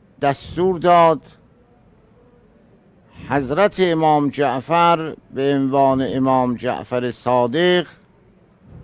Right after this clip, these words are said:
علیه السلام نامیده بشود. با اینکه هفتاد و سه سال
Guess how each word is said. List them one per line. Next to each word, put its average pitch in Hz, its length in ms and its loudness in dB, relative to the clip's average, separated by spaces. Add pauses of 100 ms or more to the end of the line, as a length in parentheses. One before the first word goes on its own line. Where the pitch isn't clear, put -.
(320)
علیه 131 320 -2
السلام 143 760 2
نامیده 123 520 0
بشود. 87 500 -12 (2500)
با 139 260 2
اینکه 196 800 0 (260)
هفتاد 143 720 -2
و 139 60 -6
سه - 280 -6
سال 175 600 2